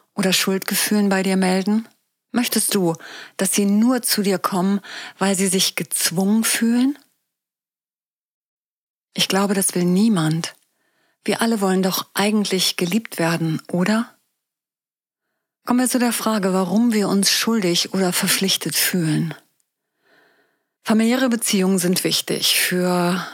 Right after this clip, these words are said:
einen gewissen Rückhalt und um Geborgenheit zu spüren. Vielleicht auch,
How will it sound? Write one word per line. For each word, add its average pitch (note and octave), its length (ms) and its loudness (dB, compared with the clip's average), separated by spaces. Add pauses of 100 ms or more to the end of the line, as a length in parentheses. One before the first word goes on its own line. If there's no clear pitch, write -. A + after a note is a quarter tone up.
einen F3+ 280 2
gewissen F#3+ 320 0
Rückhalt F3 680 -2
und A3 340 0
um G3+ 100 0
Geborgenheit E3 800 -2
zu - 140 -4
spüren. - 500 -4
Vielleicht - 440 -2
auch, G#3+ 180 -6